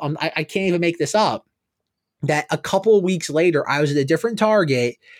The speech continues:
and I was waiting in line to return something, and behind the counter, there was one of those play sets that was, like, in the return bin for toys. And I just, I literally kind of froze, and I'm like, d-, like, like, like, I, I,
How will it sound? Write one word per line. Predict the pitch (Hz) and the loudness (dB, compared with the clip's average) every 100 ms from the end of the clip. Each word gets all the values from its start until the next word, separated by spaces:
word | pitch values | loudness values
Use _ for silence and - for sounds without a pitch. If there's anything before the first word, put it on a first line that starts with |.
| - | -4
and | 170 165 | -2 0
I | |
was | 156 | 2
waiting | 156 175 190 | 4 2 2
in | 165 | 0
line | 151 156 151 | 0 0 0
to | 156 | 0
return | 156 214 240 | 2 0 -2
something, | 214 135 135 123 113 113 _ _ | -2 -2 -2 -4 -4 -10 _ _
and | - 160 | 0 2
behind | 165 190 180 196 | 2 0 0 0
the | 202 | -2
counter, | - 233 240 160 135 131 _ - | -2 -2 0 0 0 -2 _ -6
there | 139 170 | 2 4
was | 170 143 | 6 4
one | 151 156 | 2 2
of | 147 | 4
those | 143 135 | 2 2
play | - 151 | 2 0
sets | 131 113 95 - - - - - | 2 -4 -6 -10 -12 -12 -14 -4
that | 151 156 | 0 2
was, | 160 - | 0 -2
like, | 151 160 | -4 0
in | |
the | 160 | 0
return | 143 139 165 156 | 0 0 0 0
bin | 139 127 | -2 -4
for | 120 | -4
toys. | 147 117 98 76 - - - - _ | -2 0 -2 -6 -14 -16 -20 -20 _
And | 175 180 | -2 0
I | |
just, | 190 233 | 0 -2
I | 160 180 | 0 2
literally | 185 233 226 | 2 4 2
kind | - 208 | 0 -2
of | 165 | -4
froze, | - 170 196 196 | -2 2 4 2
and | 147 | 0
I'm | 139 | -2
like, | 135 120 107 - _ _ _ _ _ - | -2 -4 -4 -8 _ _ _ _ _ -18
d-, | - 147 - - | -16 -14 -14 -6
like, | 143 143 _ _ _ _ - | -4 -4 _ _ _ _ -4
like, | 160 151 156 _ _ _ _ _ - | -2 -2 -10 _ _ _ _ _ -4
like, | 185 - | -4 0
I, | 202 196 | -2 0
I, | 202 214 | -2 -2